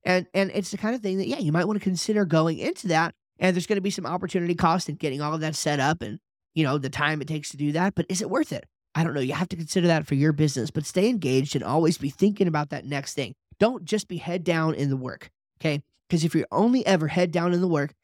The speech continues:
then you can't grow, and you, you can't mold that vision and execute on that vision to get to where you wanna go.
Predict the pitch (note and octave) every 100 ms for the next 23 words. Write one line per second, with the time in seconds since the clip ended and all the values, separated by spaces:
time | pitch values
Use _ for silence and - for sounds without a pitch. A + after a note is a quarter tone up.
0 | _ D3 C#3+ - D#3+ C#3+ C3 B2+ G2+ -
1 | _ _ - D3+ C#3 D#3 D3 _ D3+ C#3+
2 | F3 E3+ - D#3 F#3+ F3+ C3+ D3+ C#3 C3+
3 | B2 - F#3 - E3+ C#3+ C#3+ B2+ C#3 C3
4 | C3 B2 _ _ - B2+ C3+ - - C3+
5 | C3 C3+ F3